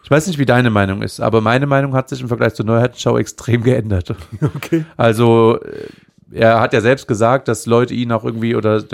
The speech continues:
Speaker 1: auch dieses Guns of the Old West so ein bisschen als Red Flag Projekt und so, äh, wir haben, hatten das ja auch gesehen auf B G D, dass es da einige Kommentare gab. Und ich bin da mittlerweile eher auf der Seite tatsächlich. Ja. Ich bin mir nicht so sicher, ob das alles so Hand und Fuß hat, was,
Speaker 2: Er ist
Speaker 1: was
Speaker 2: schon ein Dampfplauderer auch, ne?
Speaker 1: Also das
Speaker 2: Ich muss sagen, das, was er da stehen hatte, sah gut aus.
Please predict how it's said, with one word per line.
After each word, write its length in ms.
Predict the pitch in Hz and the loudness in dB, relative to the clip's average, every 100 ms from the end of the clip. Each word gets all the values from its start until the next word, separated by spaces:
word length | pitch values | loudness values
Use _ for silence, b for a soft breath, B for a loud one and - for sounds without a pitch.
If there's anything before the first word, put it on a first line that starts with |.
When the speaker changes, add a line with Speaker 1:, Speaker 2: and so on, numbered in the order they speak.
| 110 | -2
Speaker 1:
auch 120 | 110 | -2
dieses 300 | - 107 104 | -4 -6 -4
Guns 260 | 120 113 - | -4 -4 -6
of 340 | 113 113 117 | -4 -4 -4
the 60 | 127 | -2
Old 220 | 113 110 | 0 0
West 220 | 117 123 | 0 -2
so 60 | 123 | -4
ein 40 | |
bisschen 220 | 113 - 110 | -6 -4 -4
als 180 | 104 | -2
Red 160 | 113 - | -2 -4
Flag 300 | - 120 - | -4 -6 -4
Projekt 400 | - 123 120 - | -2 0 0 -4
und 80 | 113 | -8
so, 340 | 117 120 120 B B B B B | -2 0 -2 B B B B B
äh, 180 | 117 107 | 0 2
wir 80 | 110 | 2
haben, 180 | 117 110 | 0 -4
hatten 180 | - | -6
das 120 | 113 113 | -6 -2
ja 100 | 113 | -2
auch 100 | - | -2
gesehen 300 | 104 120 117 | -4 -4 -4
auf 80 | - | -4
B 120 | 113 | -4
G 120 | 107 | -4
D, 200 | 107 123 | 0 0
dass 140 | 117 - | 0 -2
es 40 | |
da 100 | 120 | -2
einige 220 | 117 113 | -2 -6
Kommentare 520 | - 117 110 113 120 | -8 -8 -2 0 0
gab. 360 | 120 120 120 - b b b b b b _ | 0 0 0 -4 b b b b b b _
Und 220 | 131 113 | -2 -2
ich 120 | 104 | -2
bin 320 | - 123 123 113 | -2 -2 -4 0
da 160 | 117 | 0
mittlerweile 460 | 120 120 110 117 120 | 0 0 0 2 2
eher 200 | 120 117 | 2 0
auf 80 | 113 | 0
der 120 | 117 | 0
Seite 260 | 113 120 104 | 2 0 -2
tatsächlich. 540 | 101 - 92 104 - | -8 -8 -10 -10 -6
Ja. 160 | 104 110 | -4 -4
Ich 80 | |
bin 160 | - 117 | -4 -6
mir 80 | 113 | -4
nicht 160 | 113 | -4
so 80 | - | -6
sicher, 320 | 117 123 127 | -4 -4 -2
ob 120 | 123 - | -2 -4
das 160 | 104 | -4
alles 260 | 113 110 - | -4 -4 -4
so 260 | 117 110 | -2 0
Hand 160 | 110 110 | 0 -4
und 140 | 110 | -8
Fuß 260 | - 117 - | -8 -8 -4
hat, 120 | 107 | -6
was, 280 | 104 - - | -6 -10 -12
Speaker 2:
Er 60 | 127 | -8
ist 60 | |
Speaker 1:
was 80 | 107 | -2
Speaker 2:
schon 160 | 156 156 | -2 -2
ein 40 | 143 | -2
Dampfplauderer 720 | 143 156 - 107 101 98 92 | -2 -4 -4 -4 -2 -4 -6
auch, 320 | 92 92 - | -6 -8 -8
ne? 140 | 110 131 | -10 -6
Speaker 1:
Also 240 | 113 113 | -2 0
das 400 | 113 110 - - | 0 -2 -6 -8
Speaker 2:
Ich 160 | 107 139 | -6 -4
muss 180 | 180 | -4
sagen, 220 | 170 160 156 | -2 -2 -2
das, 180 | 143 160 | -6 -4
was 140 | 139 | -4
er 80 | 135 | -4
da 140 | 123 | -4
stehen 340 | - 139 170 135 | -6 -4 -2 0
hatte, 200 | 135 123 | -2 -4
sah 180 | 113 117 | -4 -4
gut 300 | 107 113 - | -6 -8 -8
aus. 440 | 98 87 - - | -10 -10 -16 -20